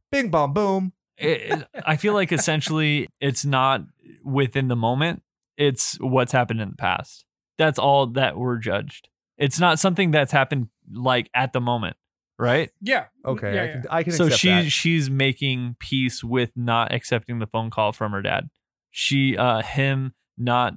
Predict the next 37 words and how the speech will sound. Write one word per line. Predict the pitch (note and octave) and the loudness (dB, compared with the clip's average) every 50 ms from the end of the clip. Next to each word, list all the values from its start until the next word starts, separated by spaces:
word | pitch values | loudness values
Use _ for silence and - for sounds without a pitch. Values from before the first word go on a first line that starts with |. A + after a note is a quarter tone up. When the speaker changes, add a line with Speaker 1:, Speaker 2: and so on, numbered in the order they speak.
| - _ _ - | -8 _ _ 0
Speaker 1:
I | E3 G#3 | 0 2
don't | B3 C4 G#3+ | 4 4 2
have | G3+ D3+ | 2 0
a | B2+ | 0
problem | - G3+ G#3 F3 C#3 | 0 0 0 0 0
with | A#2 G2+ | -2 0
that. | C3 C3 A2 - - | -2 -2 -2 -4 -2
I | B2+ D#3 G3 | -2 -2 -2
actually | G3+ - - - C#3 C3 | -2 -4 -6 -8 -4 -2
like | D3+ E3 D3+ - | -2 -2 -2 -4
that | C#3+ B2+ | -10 -10
she | - - B2+ A#2+ | -8 -8 -6 -8
atones | A2+ - - C3 C3+ D3 D3 - | -6 -4 -4 -2 -2 -2 -6 -8
for | - - F#3 F#3+ G#3 | -8 -6 -4 -4 -4
it, | F3 - | -6 -6
but | - C3+ | -4 -2
I | C#3 D#3+ | 0 0
want, | E3 C#3+ C3 C#3+ D3 - D3+ C3+ | 0 0 -2 -4 -4 -6 -6 -4
my | C3+ C#3 D3+ F3+ F#3+ F3 | -2 -2 0 0 0 0
idea | D3+ C3+ A#2+ C3 C3 B2+ | 0 0 0 -2 -2 -2
is | - - C3+ B2 A2 G#2 | -2 -2 -4 -4 -4 -4
that | A#2+ A2+ A2 | -6 -6 -6
she | - - C3 B2 | -8 -8 -8 -8
atones, | A2 - C#3+ C#3+ D#3 D#3+ C#3 | -6 -4 -2 -2 -2 -2 -4
but | C#3 A#2+ | -6 -8
she | - - | -8 -10
still | G#2+ - - E3 D#3+ C#3+ | -10 -6 -2 -2 0 0
dies. | B2 A2 G2+ G2+ A2 | 0 0 0 -2 -4
Like | A#2 B2+ | -6 -4
when | B2+ C#3 C#3 C3 | -2 -2 0 0
a, | A2+ G#2+ - - | -2 -4 -6 -8
a | B2 | -10
killer | A2+ - - F3+ F3 D#3+ D3 C#3+ | -10 -4 -4 0 2 2 0 0
comes | - - D#3 D3+ C3+ A#2+ | -2 -4 -2 0 2 4
Speaker 2:
So, | E3 | 6
Speaker 1:
back | F3+ | 6
for | E3+ E3+ | 6 6